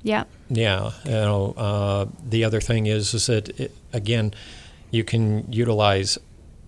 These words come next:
Speaker 2: bath shoes.
Speaker 1: Right.
Speaker 2: Uh, uh, putting in mobile chairs for more convenience as far as in the,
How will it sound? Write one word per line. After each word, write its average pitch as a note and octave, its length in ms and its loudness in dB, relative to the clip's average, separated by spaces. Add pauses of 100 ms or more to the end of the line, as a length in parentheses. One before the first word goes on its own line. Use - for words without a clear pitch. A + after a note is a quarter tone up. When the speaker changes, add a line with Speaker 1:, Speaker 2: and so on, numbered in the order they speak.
(180)
Speaker 2:
bath A2+ 340 2
shoes. A#2+ 640 2 (100)
Speaker 1:
Right. F3+ 300 -4 (280)
Speaker 2:
Uh, G2+ 480 0 (300)
uh, A2+ 180 -2 (200)
putting C#3 320 6
in A#2+ 280 4 (480)
mobile A#2+ 680 6 (100)
chairs A2+ 720 2
for A2+ 500 2
more A2+ 300 2
convenience A2 800 0
as G2+ 140 -2
far G#2+ 260 2
as G#2 160 0
in A#2 220 2
the, G#2 160 0